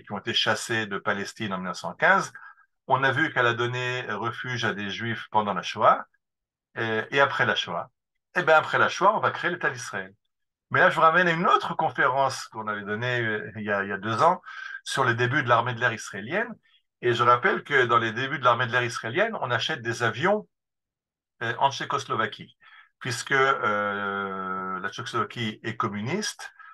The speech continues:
que Staline pense que l'État d'Israël sera un État communiste. Et donc, euh, en quarante-huit, c'est la, la Russie qui aide Israël, pas les Européens et pas les Américains qui sont en contre Israël.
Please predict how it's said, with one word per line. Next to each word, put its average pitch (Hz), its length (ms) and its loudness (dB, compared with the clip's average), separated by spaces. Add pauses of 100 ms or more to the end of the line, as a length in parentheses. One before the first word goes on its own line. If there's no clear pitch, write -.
(320)
que 135 180 4
Staline 131 540 0
pense 135 360 2
que 110 500 -2
l'État 110 200 -2
d'Israël 110 360 -4
sera 101 140 -4
un 101 40 -4
État 107 140 -2
communiste. 123 500 -8
Et 110 60 -4
donc, 123 280 -2
euh, 107 400 -2 (360)
en 117 120 2
quarante-huit, 123 440 0
c'est 120 260 -2
la, 110 160 0 (220)
la 107 120 -4
Russie 151 340 -6
qui - 160 -4
aide 98 280 -4 (240)
Israël, 101 460 -8
pas 120 160 6
les 113 260 0
Européens 107 600 2
et 123 80 -8
pas 123 120 0
les 113 140 -2
Américains 143 400 -2
qui 120 140 -14
sont 117 260 -6
en 127 140 -8
contre 139 240 -6
Israël. 110 420 -4